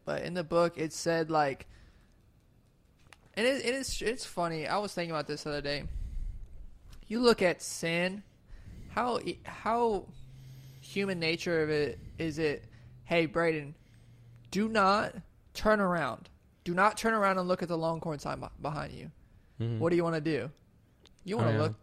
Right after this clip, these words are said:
Speaker 1: I, I'm gonna turn around and look at the Longhorn sign. Anytime the government says, "Hey, you cannot go outside and use your free speech," what are you gonna do? You're gonna go outside and use your free.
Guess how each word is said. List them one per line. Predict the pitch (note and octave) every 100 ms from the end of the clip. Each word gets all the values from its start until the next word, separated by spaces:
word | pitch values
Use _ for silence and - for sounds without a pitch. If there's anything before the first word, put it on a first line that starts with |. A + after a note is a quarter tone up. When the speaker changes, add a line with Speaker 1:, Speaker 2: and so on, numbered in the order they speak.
| -
Speaker 1:
I, | B2 -
I'm | F3+
gonna | A3
turn | E3+ E3+ E3
around | E3+ E3+
and | D#3+ E3
look | E3+
at | D#3
the |
Longhorn | D#3+ F3 C#3+ C#3+
sign. | D#3+ -
Anytime | F3+ A3+ A3 A3 G#3+ G3 E3+ - - -
the |
government | D3+ E3+ G#3 F#3+ D3 D3
says, | D#3 D3 C#3+ - - _ _ -
"Hey, | F#3 D3+ - - - - -
you | F#3 A3+
cannot | - G3+ F#3 D3 D3 F#3 -
go | F3+ G3
outside | G3+ - E3 D#3+ D3+
and | D3+
use | D#3 E3 D#3
your | D#3
free | - D#3+
speech," | - C#3 - - - - _ _ _ -
what | D#3+
are | D#3+
you | D#3+
gonna | D#3+
do? | C#3+ - -
You're | D3
gonna | C#3+
go | C#3+
outside | D3 - D3+
and | C#3+
use | C#3+
your | C#3+
free. | C#3+